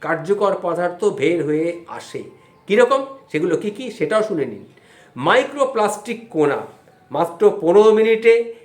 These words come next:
একশো মিলিগ্রাম কাপের মধ্যে পঁচিশ হাজার কণা,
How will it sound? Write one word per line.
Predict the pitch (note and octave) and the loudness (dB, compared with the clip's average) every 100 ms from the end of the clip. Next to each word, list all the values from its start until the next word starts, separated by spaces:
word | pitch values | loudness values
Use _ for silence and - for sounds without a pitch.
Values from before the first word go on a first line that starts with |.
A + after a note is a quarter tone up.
| - | -4
একশো | F3 A#3+ - C#4 | -2 -2 -4 -6
মিলিগ্রাম | A#3+ A3 G#3 D3+ E3+ F3+ - | -4 -2 -4 0 0 0 -4
কাপের | C#3 D3+ A#3 A3+ | -4 2 4 4
মধ্যে | A3+ A3 A3+ A#3 A3+ - - - | 4 2 4 4 2 -8 -18 0
পঁচিশ | G#3 A#3 D4+ D4 - | 0 2 2 2 -2
হাজার | E3+ F#3 F3 | -2 -2 -4
কণা, | - D#3 E3 F#3 A3+ | -4 -2 2 2 0